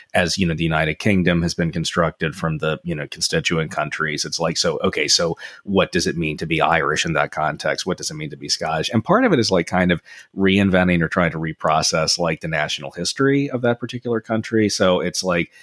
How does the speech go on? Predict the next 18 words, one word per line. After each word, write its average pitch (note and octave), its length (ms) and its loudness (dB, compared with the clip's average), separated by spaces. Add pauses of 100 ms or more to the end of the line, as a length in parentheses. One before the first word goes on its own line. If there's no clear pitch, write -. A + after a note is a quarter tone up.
(200)
it, D#3+ 140 4
I D3+ 40 6
mean, C#3 140 6
it's, B2 160 2
it's C3 160 0
different B2 260 2
'cause A#2 120 0
there's, A2 180 4
like, G#2 240 2
there's G#2 220 2
a G2+ 40 4
weight G2+ 280 4
of E2+ 100 -2
history E2+ 400 -2
there D#2 260 0
in D#2 80 -4
a D#2 60 -8
way D#2 220 0